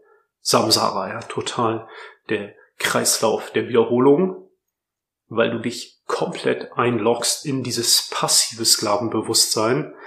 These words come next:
und da halt gar keine Schöpferenergie drin ist.“ Und ich sag dir, wir sprechen heute auch, was Widerstand auch mit Schöpferkraft zu tun hat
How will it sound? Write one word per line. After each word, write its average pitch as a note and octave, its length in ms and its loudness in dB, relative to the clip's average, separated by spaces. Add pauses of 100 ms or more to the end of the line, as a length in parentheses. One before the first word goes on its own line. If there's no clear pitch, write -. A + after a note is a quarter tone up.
(320)
und A2+ 300 -6 (1300)
da G#2 240 0
halt - 380 -6
gar C3+ 260 2
keine B2 300 -2
Schöpferenergie G#2 800 -4
drin - 240 -12
ist.“ - 520 -2 (640)
Und A2+ 100 2
ich - 100 -2
sag A2 200 -2
dir, G#2+ 180 -2
wir - 80 -6
sprechen G2+ 360 -2
heute A2 220 0
auch, G#2 200 -2 (280)
was - 200 0
Widerstand A2 400 0
auch - 120 -10
mit - 220 -4
Schöpferkraft - 560 -4
zu - 100 0
tun G#2+ 260 -4
hat - 220 -4